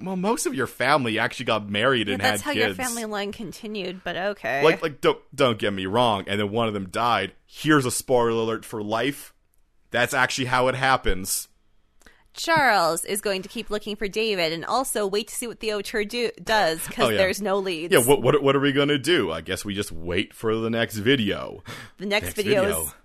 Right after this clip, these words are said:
Speaker 2: right away. Archie gets it, and it is a video of his dad's shooting, but mostly the part that relates to Archie, where he sat on his knees and the Black Hood pos-,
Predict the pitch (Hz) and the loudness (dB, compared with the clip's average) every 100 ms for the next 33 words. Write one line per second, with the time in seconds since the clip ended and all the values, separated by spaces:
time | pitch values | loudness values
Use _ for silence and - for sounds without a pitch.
0 | - 165 170 185 165 160 - - - - | -4 -2 0 0 0 -2 -8 -20 -6 0
1 | 240 - - 160 - 170 170 - _ _ | 0 -2 -4 -4 -4 -4 -4 -4 _ _
2 | - 180 160 165 160 - 160 160 190 202 | -10 -8 -4 -6 -6 -6 -6 -4 -4 -4
3 | 175 156 156 160 - - _ 226 247 247 | -2 0 0 -2 -6 -16 _ 0 4 4
4 | 233 - - - - 277 262 - 214 190 | 2 -8 -12 -12 -2 0 0 2 4 4
5 | 185 190 - - - - - 202 165 147 | 4 2 -2 -4 -8 -10 -2 -2 0 -4
6 | 165 180 220 196 - 190 185 190 165 170 | -2 -2 0 0 0 -2 0 0 0 -6
7 | 160 - 120 156 - 160 165 175 160 185 | -6 -6 -6 -6 -8 -6 -6 -6 -4 -2
8 | 170 180 165 180 165 175 160 151 - 170 | -2 -8 -10 -8 -8 -8 -4 -4 -4 -4
9 | - 170 143 | 4 4 4